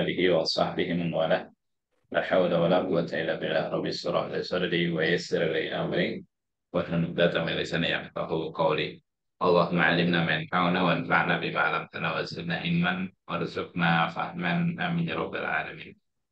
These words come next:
Baik, kita teruskan lagi pembahasan kitab Al-Muyassar fi Gharibil Quran. Oke. Nah, kita dah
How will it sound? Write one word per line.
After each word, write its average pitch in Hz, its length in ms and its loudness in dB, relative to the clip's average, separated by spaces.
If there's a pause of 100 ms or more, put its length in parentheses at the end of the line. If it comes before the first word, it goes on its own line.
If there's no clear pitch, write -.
(960)
Baik, 92 400 0 (480)
kita 101 400 4
teruskan 107 400 2
lagi 90 400 2 (880)
pembahasan 92 640 0
kitab 95 400 0
Al-Muyassar 85 640 -2
fi 98 240 2
Gharibil 82 560 0
Quran. 78 480 -4 (560)
Oke. - 300 -6 (800)
Nah, 95 320 4
kita 110 160 4
dah 110 160 6